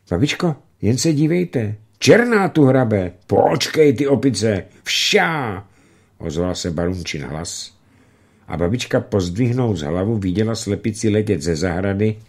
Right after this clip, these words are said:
a na záhonku vyhrabaný důl. „To je kůže. Jak chytře si přišla. Vezmi hrábě, Barunko, a oprav záhonek. Hleďme ji.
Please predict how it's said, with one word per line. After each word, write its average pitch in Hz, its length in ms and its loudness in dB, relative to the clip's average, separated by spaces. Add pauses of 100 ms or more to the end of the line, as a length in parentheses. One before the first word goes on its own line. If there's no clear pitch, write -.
(380)
a 73 120 -10
na 82 200 -4
záhonku 104 760 -2
vyhrabaný 78 800 -2
důl. 60 500 -8 (320)
„To 101 260 0
je 95 280 6
kůže. 110 760 4 (600)
Jak 78 340 -2
chytře - 640 -2
si - 220 0
přišla. 85 600 -4 (760)
Vezmi 120 280 8
hrábě, 120 500 8
Barunko, 107 680 4
a 98 120 0
oprav 95 360 2
záhonek. 73 840 -4
Hleďme 98 720 0
ji. 80 300 0